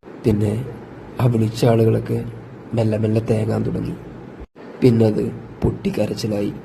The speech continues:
ഉറക്കെ, ഉറക്കെ, ഉറക്കെ അലറിക്കരയാൻ തുടങ്ങി. ഞാൻ പോയിട്ടില്ല എന്ന് പറയാൻ നമുക്ക് തോന്നുന്നുണ്ട്, പക്ഷെ നമുക്ക് പറ്റണില്ല. അപ്പോൾ അവിടുന്ന് ആരോ പറയണത് കേട്ട് ഒന്നല്ല നല്ല ചോറൊക്കെ കഴിച്ച് നല്ലോണം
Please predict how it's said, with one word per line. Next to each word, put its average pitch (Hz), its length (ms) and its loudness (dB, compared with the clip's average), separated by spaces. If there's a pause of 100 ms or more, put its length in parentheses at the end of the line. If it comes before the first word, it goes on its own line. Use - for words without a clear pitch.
(400)
ഉറക്കെ, 110 380 -2
ഉറക്കെ, 110 340 -2
ഉറക്കെ 107 380 -4 (840)
അലറിക്കരയാൻ 110 680 2
തുടങ്ങി. 110 300 -6 (920)
ഞാൻ 117 140 2 (100)
പോയിട്ടില്ല 113 460 2
എന്ന് 127 100 6
പറയാൻ 127 260 4
നമുക്ക് 117 300 0
തോന്നുന്നുണ്ട്, 110 520 0 (460)
പക്ഷെ 113 260 -2
നമുക്ക് 110 220 0
പറ്റണില്ല. 113 440 -2 (880)
അപ്പോൾ - 160 2
അവിടുന്ന് 113 280 4
ആരോ 127 220 6
പറയണത് 113 420 2
കേട്ട് 113 260 2 (960)
ഒന്നല്ല 120 220 4
നല്ല 113 200 2 (100)
ചോറൊക്കെ 110 420 2
കഴിച്ച് 113 400 0 (1120)
നല്ലോണം 110 480 4